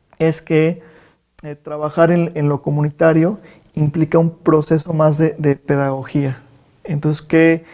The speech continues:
cómo construimos un proceso que nos, que nos ayude primero a analizar nuestra realidad?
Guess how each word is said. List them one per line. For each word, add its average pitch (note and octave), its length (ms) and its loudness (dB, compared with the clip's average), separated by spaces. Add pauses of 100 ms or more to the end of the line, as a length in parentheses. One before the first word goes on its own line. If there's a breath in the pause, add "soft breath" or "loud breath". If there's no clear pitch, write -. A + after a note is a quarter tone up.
(360 loud breath)
cómo F3+ 440 2
construimos E3 800 -4
un D#3+ 140 -6
proceso F#3 540 2
que - 100 -2
nos, D3 400 -2
que - 100 0
nos C#3+ 180 0
ayude D#3 280 8
primero C#3+ 420 0
a D#3+ 100 -2
analizar D3 500 2
nuestra G3+ 240 -4
realidad? C#3+ 420 -4